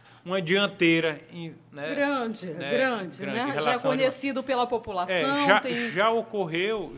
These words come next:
Speaker 2: serviço ofertado.
Speaker 1: É, já ocorreu de não deputados serem eleitos, né? Eu lembro aqui do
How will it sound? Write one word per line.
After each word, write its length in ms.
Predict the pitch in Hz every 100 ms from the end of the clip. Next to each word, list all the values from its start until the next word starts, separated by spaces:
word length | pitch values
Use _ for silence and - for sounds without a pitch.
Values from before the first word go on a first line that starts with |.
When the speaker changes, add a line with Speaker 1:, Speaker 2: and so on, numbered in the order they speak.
| 226
Speaker 2:
serviço 340 | 226 214 233
ofertado. 840 | 220 214 175 - 262 294 285 240 262
Speaker 1:
É, 220 | 277 240
já 200 | 123 165
ocorreu 680 | 175 180 185 170 165 175 196
de 580 | 175 208 214 226 233 - _ _ _ - - 196
não 340 | 156 156 202
deputados 720 | 175 170 175 120 156 175 190
serem 300 | - 185 202
eleitos, 420 | 240 202 175 175 -
né? 120 | 131
Eu 60 |
lembro 300 | 143 139 147
aqui 420 | 156 - 143 170 175 _ _ - _ _ _ -
do 840 | 120 131 135 139 135 135 131 127